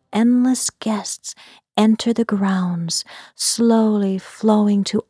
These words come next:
all the corners of the welcoming manor. Across the sky, a colony of bats soared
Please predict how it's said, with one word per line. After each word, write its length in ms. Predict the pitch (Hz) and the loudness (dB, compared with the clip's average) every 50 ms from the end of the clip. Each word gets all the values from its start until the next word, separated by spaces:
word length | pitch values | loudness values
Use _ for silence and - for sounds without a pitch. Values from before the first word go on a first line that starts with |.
| _ | _
all 480 | - 202 220 220 220 226 226 226 233 233 | 2 2 4 4 4 2 2 2 2 2
the 140 | 220 233 - | 0 0 -2
corners 680 | - - - 214 214 214 208 208 202 202 202 - - - - - - - - | -4 -8 -4 -2 0 0 0 0 0 -2 -4 -4 -8 -10 -14 -18 -16 -12 -2
of 140 | - 208 190 | 0 0 2
the 120 | 196 208 202 | 4 2 2
welcoming 880 | 190 180 175 196 196 196 196 196 - - 208 190 190 190 190 185 180 | 2 2 2 2 4 4 2 0 0 0 0 2 2 2 2 0 0
manor. 560 | 180 185 185 180 180 180 175 170 165 170 - _ _ _ _ _ _ _ _ _ _ _ _ _ - - - - - | 0 0 0 0 -2 -2 -4 -6 -6 -10 -14 _ _ _ _ _ _ _ _ _ _ _ _ _ -20 -20 -18 -8 -8
Across 480 | 185 - - - 214 233 240 - - | -6 -6 -4 -2 -2 -2 -2 -4 -6
the 140 | - - 190 | -6 -6 -6
sky, 720 | - - - - - - 185 190 202 202 196 185 165 160 - - - - - - | -6 -4 -4 -4 -2 -2 0 0 0 -2 -2 -4 -4 -6 -10 -12 -18 -20 -14 -4
a 100 | - 190 - - | -4 -4 -4 -2
colony 760 | - - - - - - 247 247 247 233 220 202 196 190 190 - - | -4 -6 -4 -6 -4 -2 0 2 2 2 4 4 2 2 0 0 0
of 180 | 180 165 160 - _ _ | -2 -2 -2 -6 _ _
bats 600 | - 170 170 185 202 180 151 - - - - - - - - - - | -4 -2 -2 -2 -4 -8 -10 -12 -10 -8 -8 -8 -8 -10 -18 -20 -10
soared 640 | - - - - - 190 180 180 185 190 196 190 | -6 -6 -4 0 0 2 2 2 2 2 0 0